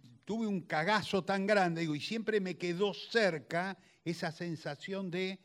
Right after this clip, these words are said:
eh, yo era un personaje del juguete rabioso.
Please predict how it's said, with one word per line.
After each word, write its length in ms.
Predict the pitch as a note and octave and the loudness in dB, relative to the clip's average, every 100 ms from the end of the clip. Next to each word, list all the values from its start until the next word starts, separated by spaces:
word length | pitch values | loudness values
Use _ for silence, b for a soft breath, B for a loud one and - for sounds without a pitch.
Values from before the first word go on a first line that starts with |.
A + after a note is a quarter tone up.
| b b b b _ | b b b b _
eh, 320 | C#3+ C3+ C3 | 0 2 0
yo 160 | A#2+ F#3 | 4 6
era 140 | G#3 F#3+ | 8 6
un 120 | D#3 | -2
personaje 600 | D#3 B2+ C3+ C3 C3+ C3 | -4 -4 -6 -8 -8 -10
del 80 | G#2+ | -10
juguete 360 | G#2+ G#2 F#2+ | -12 -12 -12
rabioso. 460 | E2+ - - - | -14 -16 -18 -18